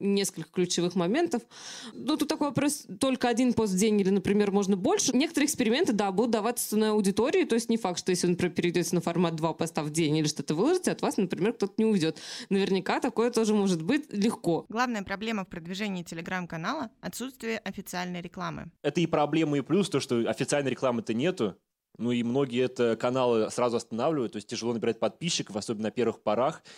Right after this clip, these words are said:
Speaker 3: И самое трудное, считаю, это вот до отметки в двести человек дойти. Двести подписчиков.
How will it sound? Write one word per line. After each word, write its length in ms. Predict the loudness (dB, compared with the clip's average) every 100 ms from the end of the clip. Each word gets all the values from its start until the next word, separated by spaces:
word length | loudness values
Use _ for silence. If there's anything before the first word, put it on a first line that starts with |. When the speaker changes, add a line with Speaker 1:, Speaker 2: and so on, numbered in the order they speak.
| -14
Speaker 3:
И 380 | -6 0 0 0 -8 -20
самое 360 | -4 -2 0 -2
трудное, 340 | 0 0 0
считаю, 300 | -2 0 0
это 180 | 0 -4
вот 180 | -6 -2
до 280 | 0 0 -2 _ _
отметки 460 | -4 -2 -2 -2 -4
в 60 | -8
двести 360 | 0 0 2
человек 240 | 0 0 2
дойти. 400 | 0 0 -2 -4 _ _ _ _ _ -12
Двести 360 | -2 -2 -2
подписчиков. 640 | -2 -2 -2 -2 -2 -2